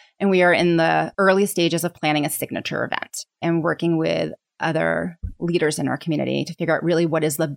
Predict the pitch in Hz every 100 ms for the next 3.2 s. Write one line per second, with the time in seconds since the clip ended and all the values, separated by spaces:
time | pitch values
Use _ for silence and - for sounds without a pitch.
0 | - 160 165 - 165 151 160 156 180 226
1 | 220 _ _ _ - 175 160 160 151 -
2 | - 165 180 175 165 151 - 147 - 202
3 | 214